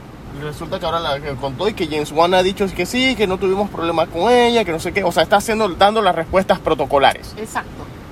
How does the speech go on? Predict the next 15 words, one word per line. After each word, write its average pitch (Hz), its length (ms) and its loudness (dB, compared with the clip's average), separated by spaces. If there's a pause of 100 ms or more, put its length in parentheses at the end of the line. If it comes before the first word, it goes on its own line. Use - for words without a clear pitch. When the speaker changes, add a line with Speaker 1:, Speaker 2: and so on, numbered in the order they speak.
(380)
Speaker 1:
Pero 160 180 -2
¿qué 180 140 0
resulta? 208 400 -4
Que 117 100 -6
ahora, 127 400 2
ahora 127 340 0
viene 175 360 2
la 196 120 6
mujer 185 380 2 (2250)
a 139 160 4
decir 139 360 -2
que 151 200 -2
durante 139 440 2
la 135 140 4
filmación 151 680 2